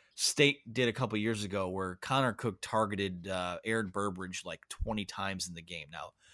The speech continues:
him and Jordan Lewis went at it, and he only had about, you know, I mean, he had, like, nine or ten catches, but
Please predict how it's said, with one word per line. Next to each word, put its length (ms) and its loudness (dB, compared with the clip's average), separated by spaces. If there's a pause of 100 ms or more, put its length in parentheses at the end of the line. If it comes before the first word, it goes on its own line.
(160)
him 160 4
and 80 4
Jordan 300 8
Lewis 260 8
went 220 4
at 180 10
it, 160 2 (300)
and 160 -2
he 160 4
only 260 4
had 300 8
about, 320 2 (120)
you 100 -10
know, 160 -12 (360)
I 60 -10
mean, 100 -6
he 140 -2
had, 200 10
like, 160 0
nine 220 2
or 80 -4
ten 220 -4
catches, 480 0
but 240 -6